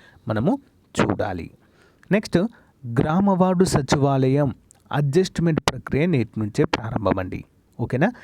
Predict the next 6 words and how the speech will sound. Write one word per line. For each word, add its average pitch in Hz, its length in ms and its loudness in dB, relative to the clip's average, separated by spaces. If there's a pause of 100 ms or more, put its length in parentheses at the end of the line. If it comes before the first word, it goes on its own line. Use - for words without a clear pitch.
(200)
ఇది 143 120 2
కంప్లీట్ 143 480 0
అవుతే 135 300 0
కానీ 120 340 0
మనకు 113 400 -2
సచివాలయాల్లో 123 1000 2